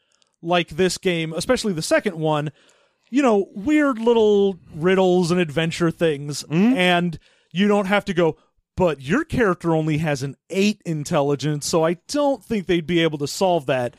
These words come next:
Speaker 1: You don't have to worry about, like, trying to micromanage whether or not something happens. And the same thing if I'm like, "Yo, I'm playing a wizard with an I Q, with an intelligence of twenty.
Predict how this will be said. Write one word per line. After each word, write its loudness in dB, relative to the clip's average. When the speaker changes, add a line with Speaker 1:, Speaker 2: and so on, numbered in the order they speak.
Speaker 1:
You -2
don't 4
have 0
to 0
worry 2
about, 2
like, -2
trying -2
to 2
micromanage 0
whether 0
or 0
not 0
something -2
happens. -2
And 0
the 0
same -2
thing 0
if -2
I'm 0
like, 0
"Yo, 0
I'm -2
playing 0
a -2
wizard 2
with 0
an 0
I 2
Q, -10
with -6
an 0
intelligence -2
of -4
twenty. -2